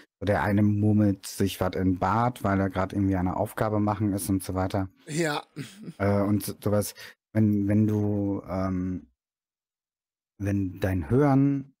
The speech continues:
Speaker 1: so beeinträchtigt ist, dass du, ähm, nicht mehr differenzieren kannst zwischen,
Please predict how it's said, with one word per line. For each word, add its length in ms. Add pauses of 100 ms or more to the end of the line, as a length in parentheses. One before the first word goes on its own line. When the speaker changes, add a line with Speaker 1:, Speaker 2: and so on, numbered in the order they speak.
(120)
Speaker 1:
so 220
beeinträchtigt 800
ist, 220
dass 180
du, 80
ähm, 840
nicht 300
mehr 140
differenzieren 880
kannst 540
zwischen, 840